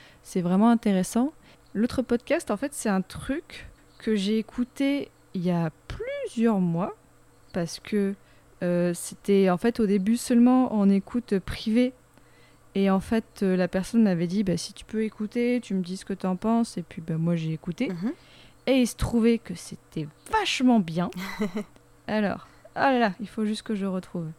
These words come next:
Speaker 2: Ah, le suspense,
Speaker 1: De-
Speaker 2: suspense.
Speaker 1: <laughs>
Speaker 2: Donc, il y a
Speaker 1: Sur
Speaker 2: des
Speaker 1: l'ordinateur.
Speaker 2: personnes qui te demandent, euh, d'écouter en avant-première ce qu'ils vont lancer pour avoir ton avis.
Speaker 1: C'est très, très rare, hein. Je pense
Speaker 2: Ah.
Speaker 1: que c'est, c'est la seule personne. Voilà.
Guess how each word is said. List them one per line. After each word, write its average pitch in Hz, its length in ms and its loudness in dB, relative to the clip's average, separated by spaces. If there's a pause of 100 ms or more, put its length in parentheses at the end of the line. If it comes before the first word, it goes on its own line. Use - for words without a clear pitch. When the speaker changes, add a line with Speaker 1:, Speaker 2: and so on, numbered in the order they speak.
(140)
Speaker 2:
Ah, 233 60 -2
le 220 40 -2
suspense, 254 720 -4
Speaker 1:
De- 196 260 0
Speaker 2:
suspense. - 640 -14 (180)
Speaker 1:
<laughs> 262 1000 4
Speaker 2:
Donc, 269 280 0
il 254 80 2
y 233 60 4
a 208 60 8
Speaker 1:
Sur 190 80 2
Speaker 2:
des 196 80 -2
Speaker 1:
l'ordinateur. 190 320 0
Speaker 2:
personnes 233 380 -2 (340)
qui 226 160 -6
te 226 380 0
demandent, 254 560 0 (220)
euh, 190 720 -4
d'écouter 226 380 -2
en 247 100 2
avant-première 240 580 0
ce - 60 -10
qu'ils 208 120 -6
vont 202 160 -4 (240)
lancer 247 420 0
pour - 180 -4
avoir 208 200 -2
ton 202 140 -4
avis. 214 280 -2 (360)
Speaker 1:
C'est - 160 -2
très, - 180 2
très 277 220 2
rare, 180 260 2
hein. 196 100 -6
Je - 120 -12
pense 202 180 -6
Speaker 2:
Ah. 190 60 -14
Speaker 1:
que 202 60 -4
c'est, 180 320 -2
c'est - 180 -6
la 170 120 0
seule 196 280 -4
personne. 185 360 -6 (280)
Voilà. 202 180 2